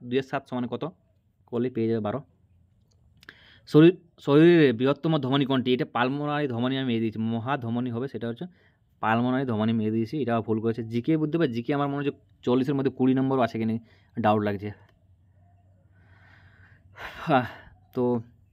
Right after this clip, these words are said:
সেটাই, কুড়ি নম্বরও মনে নাই আমার জিকের মধ্যে, এই কারণে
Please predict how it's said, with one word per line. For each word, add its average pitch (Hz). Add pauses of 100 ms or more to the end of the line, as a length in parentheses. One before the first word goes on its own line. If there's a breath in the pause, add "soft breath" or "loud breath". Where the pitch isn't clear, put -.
(1000)
সেটাই, 139 (160)
কুড়ি 131
নম্বরও 131
মনে 117
নাই 107 (120)
আমার 101
জিকের 110
মধ্যে, 104 (800 soft breath)
এই 117
কারণে 131